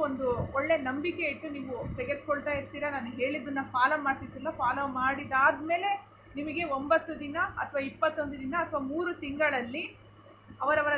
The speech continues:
ದೇಹ ಪ್ರಕೃತಿಯ ಮೇಲೆ ಡಿಪೆಂಡ್ ಆಗುತ್ತೆ. ಮೂರು ತಿಂಗಳಲ್ಲಿ ಒಂದು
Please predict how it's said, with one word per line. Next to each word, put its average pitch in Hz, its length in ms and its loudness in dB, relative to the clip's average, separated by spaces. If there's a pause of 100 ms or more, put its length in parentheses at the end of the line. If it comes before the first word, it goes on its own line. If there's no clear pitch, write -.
ದೇಹ 262 220 0
ಪ್ರಕೃತಿಯ 262 480 -6
ಮೇಲೆ 247 320 -6
ಡಿಪೆಂಡ್ 240 380 -8
ಆಗುತ್ತೆ. - 320 -6 (420)
ಮೂರು 370 220 -2
ತಿಂಗಳಲ್ಲಿ 269 600 -6 (500)
ಒಂದು 294 280 0